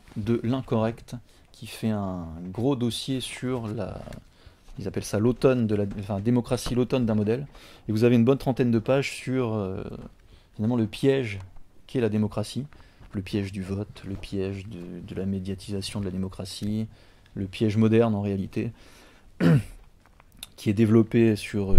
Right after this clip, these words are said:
une trentaine de pages. Vous avez également un entretien intéressant avec Guillaume Cuchet,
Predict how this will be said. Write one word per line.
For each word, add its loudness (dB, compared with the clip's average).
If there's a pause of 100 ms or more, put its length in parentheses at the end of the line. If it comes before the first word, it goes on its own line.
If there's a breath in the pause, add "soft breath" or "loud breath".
une 12
trentaine 6
de 0
pages. 0
Vous -2
avez 4
également 6
un 4
entretien 0
intéressant -2
avec 0
Guillaume 0
Cuchet, -4